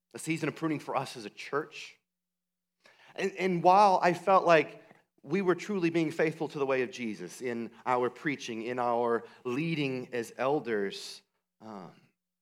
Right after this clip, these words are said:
God made some deep cuts. He pruned some branches. He did that in my life. He did that in our church.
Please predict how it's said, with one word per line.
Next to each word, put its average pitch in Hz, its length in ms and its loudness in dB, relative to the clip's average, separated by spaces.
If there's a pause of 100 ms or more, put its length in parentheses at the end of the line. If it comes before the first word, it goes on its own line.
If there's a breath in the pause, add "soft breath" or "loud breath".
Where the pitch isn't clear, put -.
(140)
God 170 260 -4
made 190 220 -2
some 165 160 -6
deep 147 320 -12
cuts. - 440 -10 (1040)
He 135 100 -10
pruned 170 500 0
some 147 240 -6
branches. 123 840 -4 (560)
He 151 120 -4
did 151 160 -2
that 139 140 4
in 120 160 -4
my 147 200 2
life. 180 400 2
He 135 120 -10
did 135 220 -4
that 117 340 0 (220)
in 117 140 -8
our 104 140 -6
church. - 600 -6